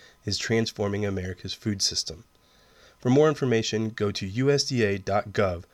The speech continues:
forward slash media forward slash press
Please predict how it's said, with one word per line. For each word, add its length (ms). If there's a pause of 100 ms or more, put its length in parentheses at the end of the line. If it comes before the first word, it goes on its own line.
(280)
forward 280
slash 300
media 460 (340)
forward 320
slash 320 (480)
press 380